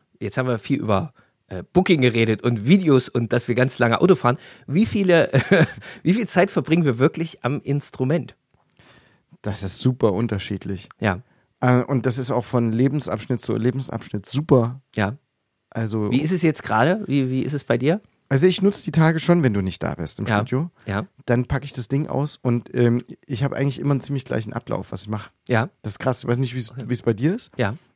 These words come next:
Speaker 2: Ich übe so ein paar Sachen mit Tönen, also wie es klingt
Speaker 1: Ja.
Speaker 2: und wie, wie die, wie die Töne schwingen. Das
Speaker 1: Mhm.
Speaker 2: hat ja ganz viel mit Schwingung bei mir zu tun und
Speaker 1: Ja.
Speaker 2: körperlich fit sein
Speaker 1: Ja.
Speaker 2: mit dem Ansatz. Und ich übe, äh, einzelne Sachen in allen Tonarten.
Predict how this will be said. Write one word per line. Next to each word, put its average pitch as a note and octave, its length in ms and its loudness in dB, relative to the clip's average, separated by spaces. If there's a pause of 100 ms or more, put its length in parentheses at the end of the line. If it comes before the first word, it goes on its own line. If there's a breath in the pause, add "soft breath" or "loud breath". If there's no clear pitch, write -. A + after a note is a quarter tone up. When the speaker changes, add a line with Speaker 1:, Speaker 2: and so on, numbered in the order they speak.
Speaker 2:
Ich - 220 -8
übe D3+ 460 4 (800)
so - 140 0
ein A2 60 0
paar A2+ 140 0
Sachen A#2+ 300 -2
mit A2+ 460 -8
Tönen, E3+ 360 2
also G#2 240 -4
wie G#2 60 -6
es - 140 -8
klingt F#3 440 -2 (100)
Speaker 1:
Ja. G2+ 200 -2 (220 soft breath)
Speaker 2:
und A2+ 220 -4
wie, A#2 260 -2
wie A2 100 -2
die, G#2+ 320 -2
wie A2+ 100 -2
die G#2+ 160 -4
Töne A#2+ 240 4
schwingen. E3+ 440 4
Das A#2 180 0
Speaker 1:
Mhm. A#2+ 60 6
Speaker 2:
hat A#2 60 4
ja G#2 80 6
ganz B2 200 2
viel C3+ 100 6
mit A2+ 120 4
Schwingung D3 260 6
bei D3 120 4
mir D3+ 140 0
zu - 280 -16
tun D3+ 280 0
und G#2+ 140 -2
Speaker 1:
Ja. A2+ 80 0
Speaker 2:
körperlich D3 480 4
fit - 240 2
sein D#3 420 0
Speaker 1:
Ja. G2+ 300 -2
Speaker 2:
mit A#2 100 -2
dem A2+ 60 -4
Ansatz. C#3 300 0 (380 loud breath)
Und C#3 120 4
ich B2+ 180 -4
übe, E3+ 400 4 (880)
äh, A#2+ 220 4
einzelne C#3+ 340 -2
Sachen C3+ 280 -4 (180)
in B2+ 180 -2
allen C#3 220 0
Tonarten. - 520 -8